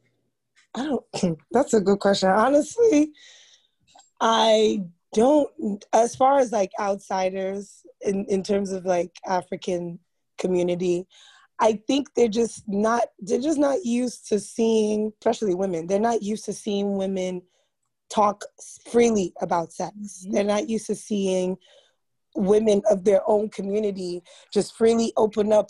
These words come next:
Speaker 1: and ask questions or throw in comments or throw in a little bit of knowledge, even if they don't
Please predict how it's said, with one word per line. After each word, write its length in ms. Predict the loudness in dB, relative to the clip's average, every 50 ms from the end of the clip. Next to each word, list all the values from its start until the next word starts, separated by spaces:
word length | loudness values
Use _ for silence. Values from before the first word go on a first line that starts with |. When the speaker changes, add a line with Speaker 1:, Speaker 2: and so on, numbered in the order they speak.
| -2 -4
Speaker 1:
and 200 | -4 -4 -4 -6 -6
ask 320 | -4 -2 -2 -2 -4 -6 -10
questions 520 | -6 -6 -6 -6 -8 -10 -10 -10 -10 -10 -6
or 320 | -2 -2 0 0 -2 -4 -8 _ _ _ _ _ _
throw 240 | 0 2 2 2 0 -2
in 200 | -2 -4 -4 -4
comments 640 | -8 -12 -12 -10 -10 -8 -6 -6 -6 -6 -8 -14 -16
or 380 | -10 -6 -6 -4 -4 -4 -6 -10 _ _ _ _ _ 0
throw 180 | 2 4 4
in 120 | 2 0 -2
a 40 | -4
little 220 | -4 -4 -4 -4
bit 140 | -6 -8 -8
of 100 | -8 -8
knowledge, 420 | -6 -4 -4 -2 -2 -4 -6 -8
even 280 | -10 -10 -8 -6 -6 -6
if 160 | -6 -4 -4
they 100 | -4 -2
don't 240 | -2 -2 -4 -6